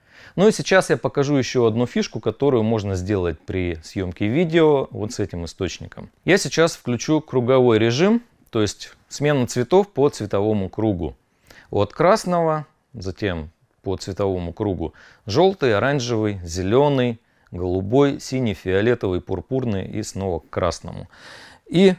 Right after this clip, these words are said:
вот такая смена цветов как раз будет у нас и в предметном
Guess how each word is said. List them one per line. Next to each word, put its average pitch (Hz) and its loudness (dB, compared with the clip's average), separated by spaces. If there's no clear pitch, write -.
вот 113 -4
такая 120 4
смена 113 -2
цветов 127 0
как - -6
раз 120 4
будет 101 -4
у 92 -6
нас 104 -6
и 107 -6
в - -20
предметном 87 -6